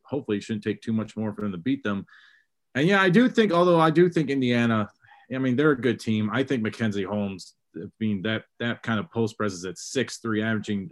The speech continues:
around eighteen points, seven rebounds, nearly three blocks. That's a hard thing to deal with. Um, and, you know, especially if, if she, if, if T-, T-, Tyre Parks and Alicia Smith, if they both, you know, if they both try to get, you know, if they're, if they get into foul trouble early, trying to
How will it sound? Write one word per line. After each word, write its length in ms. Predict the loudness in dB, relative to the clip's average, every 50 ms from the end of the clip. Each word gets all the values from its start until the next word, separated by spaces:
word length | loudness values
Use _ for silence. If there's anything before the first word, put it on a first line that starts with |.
| _ -10
around 260 | -6 -4 -4 -4 -4 -4
eighteen 460 | -4 -4 -4 -4 -4 -4 -4 -4 -4 -6
points, 520 | -6 -4 -2 0 0 -2 -4 -6 -10 -10 -6
seven 280 | -6 -4 -4 -2 -2
rebounds, 560 | 0 0 -2 -2 -2 -2 -2 -2 -2 -4 -4
nearly 320 | -2 0 0 0 -2 -4 -6 _ _ _ -6
three 220 | -4 -2 -2 -2
blocks. 720 | -2 -4 -4 -2 -2 0 0 -2 -4 -8 -12 -20 -20 -20 _ _ _ _ _ _ _ _ _ _ _ _ _ 0
That's 240 | 2 2 2 4 2
a 40 |
hard 240 | 4 4 4 2 2
thing 140 | 0 0 0
to 60 | 0
deal 280 | 2 2 2 2 2 -2
with. 220 | -4 -6 -10 _ _ _ -8
Um, 520 | -4 -2 -2 0 -2 -2 -4 -6 -8 -10 -8
and, 420 | -6 -6 -4 -4 -4 -4 -6 -8 -10 _ _ _ _ _ _ _ _ _
you 100 | -6 -4
know, 260 | -2 -2 -2 -4 -4
especially 600 | -4 -6 -6 -6 -6 -4 -4 -4 -2 -2 0 0
if, 80 | 0 0
if 160 | -2 -4 -6
she, 200 | -6 -4 -4 -4
if, 280 | -4 -2 -4 -6 -8 -6
if 200 | -6 -6 -6 -6 -8 _ -10
T-, 120 | -8 -8 -8 -8 -8
T-, 240 | -6 -2 0 0 -2 -2 -4
Tyre 260 | -4 0 2 2 2
Parks 420 | 0 -2 -2 -2 -2 -2 -2 -4 -6
and 100 | -4 -2
Alicia 360 | -2 -2 -2 -2 -4 -6 -6
Smith, 320 | -6 -6 -6 -6 -6 -6
if 120 | -6 -6 -2
they 160 | 0 0 0
both, 340 | 0 0 -2 -2 -4 -6 _ _ _ _ _ _ _ _ -8
you 100 | -6 -6
know, 100 | -4 -4
if 100 | -4 -2
they 100 | -2 -2
both 240 | 0 -2 -2 -4
try 220 | -4 -4 -4 -4 -2
to 80 | -2
get, 120 | -4 -4 -4
you 80 | -2
know, 100 | -4 -4
if 80 | -4 -4
they're, 160 | -2 -2 -2
if 220 | -2 -4 -6 -8 -4
they 100 | -4 -4
get 120 | -2 0
into 140 | -2 -2 -2
foul 400 | -4 -4 -2 0 0 0 -2 -2
trouble 300 | -4 -4 -6 -6 -6 -4
early, 320 | -4 -2 -2 -2 -4 -4 -6
trying 340 | -8 -6 -4 -4 -4 -4
to 220 | -6 -8 -8 -10